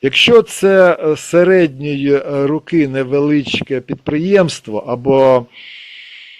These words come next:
м, можливо, навіть, е, фірма, яка займається з реальним якимось бізнесом, то S Q L може бути непотрібним.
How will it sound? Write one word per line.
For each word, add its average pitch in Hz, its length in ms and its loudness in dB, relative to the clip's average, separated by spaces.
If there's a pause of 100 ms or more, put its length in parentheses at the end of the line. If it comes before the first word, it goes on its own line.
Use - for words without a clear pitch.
(420)
м, 202 160 -20 (1160)
можливо, 143 720 2
навіть, 131 760 -2
е, 123 280 0 (1120)
фірма, 151 540 0
яка 127 340 -2
займається 123 960 -4 (2000)
з 151 360 -8
реальним 139 580 2
якимось 127 500 -4
бізнесом, 127 840 -6
то 160 100 2
S 165 300 -2
Q 214 200 4
L 196 60 4
може 160 360 0
бути 151 360 -4
непотрібним. 135 760 -6